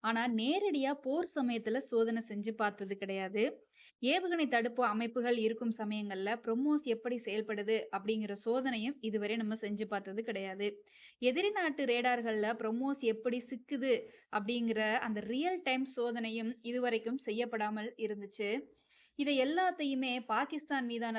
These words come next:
தாக்குதல் மூலமா நம்ம நாடு ரொம்ப அழகா சோதனை செஞ்சு பார்த்திருக்கோம் அப்படின்னு இந்திய ராணுவ தரப்பு வட்டாரங்கள் தெரிவிக்கிறாங்க. விரைவிலேயே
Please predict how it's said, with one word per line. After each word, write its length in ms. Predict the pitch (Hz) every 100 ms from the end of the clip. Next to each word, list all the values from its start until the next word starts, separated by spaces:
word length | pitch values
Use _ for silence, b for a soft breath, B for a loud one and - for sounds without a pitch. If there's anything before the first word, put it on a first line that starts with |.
| 226
தாக்குதல் 460 | 214 240 262 226
மூலமா 340 | 220 220 214 208
நம்ம 260 | 226 220 220
நாடு 360 | 214 240 254 233 254
ரொம்ப 260 | 220 277 320
அழகா 420 | 226 226 233 220 240 B B
சோதனை 440 | - 254 269 262 233
செஞ்சு 320 | 208 214 208 240
பார்த்திருக்கோம் 480 | 208 196 208 208 - _ B B -
அப்படின்னு 360 | 240 262 269 254 262
இந்திய 300 | 226 302 370 320
ராணுவ 420 | 226 233 269 254
தரப்பு 340 | - 214 220 226
வட்டாரங்கள் 600 | 208 226 220 214 202 269
தெரிவிக்கிறாங்க. 600 | 226 214 208 214 208 208 214 - _ _ B B B -
விரைவிலேயே 640 | 247 349 381 302 269 247